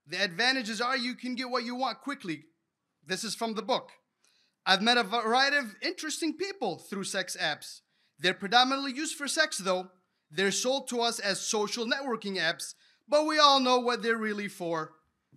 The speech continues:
I don't have a problem with that aspect of it. If people want casual sex, then something like Grindr is a must. And we read that to you last month.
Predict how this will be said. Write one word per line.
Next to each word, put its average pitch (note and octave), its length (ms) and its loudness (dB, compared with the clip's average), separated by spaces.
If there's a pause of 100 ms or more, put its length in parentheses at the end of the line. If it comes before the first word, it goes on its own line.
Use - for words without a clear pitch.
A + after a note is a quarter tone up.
(1120)
I B3+ 120 10
don't F4+ 160 6
have D4 100 6
a C4 60 0
problem G3+ 420 2
with F3+ 180 -4
that F#3+ 220 0
aspect F3+ 480 0
of E3 140 -4
it. G3 100 -4
If - 160 -8
people B3 300 0
want A3+ 180 0
casual G#3 380 0
sex, B3 560 0 (600)
then F4+ 140 2
something D4 400 0
like C4 220 2
Grindr A#3 340 0
is C4 100 -6
a D#4 60 0
must. D4+ 460 -2 (1500)
And B3+ 140 -2
we E4 100 2
read D4 220 2
that B3+ 200 2
to C4 80 -4
you C4+ 60 -6
last B3+ 320 0
month. B3 380 -4